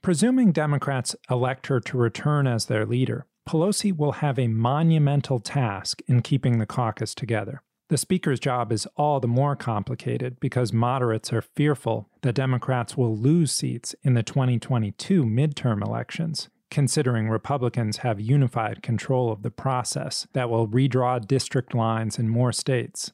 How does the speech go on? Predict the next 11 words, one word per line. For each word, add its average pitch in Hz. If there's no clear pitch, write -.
than 120
Democrats 117
do. 160
Pelosi's 175
first -
test 135
will 127
come 123
later 131
this 120
month, 117